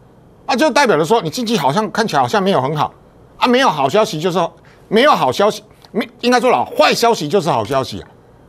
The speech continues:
这造成什么？大家认为说啊，联总会应该不会再升了啦。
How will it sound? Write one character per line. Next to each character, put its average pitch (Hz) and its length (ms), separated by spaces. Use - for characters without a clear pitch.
这 285 180
造 277 140
成 160 200
什 123 80
么？ 82 100
大 247 140
家 277 40
认 277 140
为 170 100
说 196 160
啊， 113 380
联 151 180
总 156 160
会 214 180
应 240 120
该 233 140
不 175 140
会 220 100
再 226 100
升 208 220
了 185 100
啦。 110 180